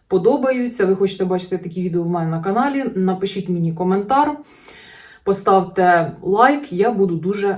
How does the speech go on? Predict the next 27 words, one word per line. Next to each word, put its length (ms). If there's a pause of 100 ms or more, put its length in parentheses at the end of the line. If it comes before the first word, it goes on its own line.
вдячна. 480 (180)
Ну, 340
давайте 300
переходити 600
до 220
тих 220
засобів, 420
які 240
у 120
мене 320
сьогодні 540
є. 380 (160)
Це 140
буде 340
один 380
плампер 440
для 140
губ, 340 (420)
кремові 460
румяна, 680
два 300
олівця 500
для 200
губ 260 (600)
і, 220 (120)
ем, 320 (800)
один 460